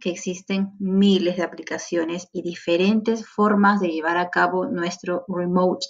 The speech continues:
teaching o remote learning o learning online. Eh, por experiencia propia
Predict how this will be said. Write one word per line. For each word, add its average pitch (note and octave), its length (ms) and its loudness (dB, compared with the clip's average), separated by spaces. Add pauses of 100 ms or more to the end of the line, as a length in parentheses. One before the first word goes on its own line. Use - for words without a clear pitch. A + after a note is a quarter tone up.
teaching G3 560 2
o E3 220 0
remote E3 500 0
learning E3 680 0 (260)
o F#3+ 100 4
learning D#3+ 440 0
online. E3 520 -2 (1120)
Eh, F3+ 640 8 (140)
por A#3 160 4
experiencia A3+ 720 0
propia F#3+ 520 -2